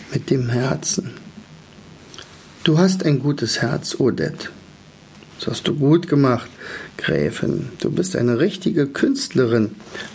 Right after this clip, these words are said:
lobte sie die Flockenfrau im unteren Bereich des Schneemanns. <clears throat> Verlegen fügte Tommy hinzu: „Viel wichtiger finde ich,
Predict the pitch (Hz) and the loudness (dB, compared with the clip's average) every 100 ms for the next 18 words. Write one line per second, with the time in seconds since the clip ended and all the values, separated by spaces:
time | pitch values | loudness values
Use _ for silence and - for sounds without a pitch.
0 | - - - - - 127 143 165 - - | -18 -18 -18 -10 0 4 4 2 0 0
1 | 139 135 - - - - - - - - | 0 -2 -10 -20 -20 -20 -18 -14 -14 -12
2 | - - - 170 - 156 139 131 127 120 | -12 -12 -8 -4 0 0 0 0 0 -2
3 | - - - - - 147 151 135 - - | -8 -18 -12 -8 0 0 2 -2 -2 0
4 | 127 143 - 151 190 190 175 143 123 117 | 2 4 4 4 4 4 2 2 2 2
5 | 104 117 - 139 - - - - - - | 2 2 0 -4 -2 -2 -2 -4 -4 -6
6 | - - - - - - 175 - 170 127 | -8 -12 -14 -14 -2 0 2 6 6 6
7 | 107 - - - - - - - - - | 0 -10 -20 -20 -20 -20 -20 -20 -20 -20
8 | - - - - - - - - - - | -20 -20 -18 -16 -16 -12 -10 -10 -10 -10
9 | - 139 139 123 139 160 156 - 147 147 | -4 0 2 4 6 6 4 2 -2 -2
10 | - 120 - 123 135 123 123 120 131 123 | -4 -4 2 4 4 4 2 2 2 2
11 | 123 - - - - - - - - - | -2 -16 -20 -20 -20 -20 -20 -20 -20 -20
12 | - - - - - 139 160 185 165 165 | -20 -20 -18 -8 -2 2 4 6 4 2
13 | - 160 156 151 147 151 147 143 - | 2 2 2 2 2 4 2 0 -2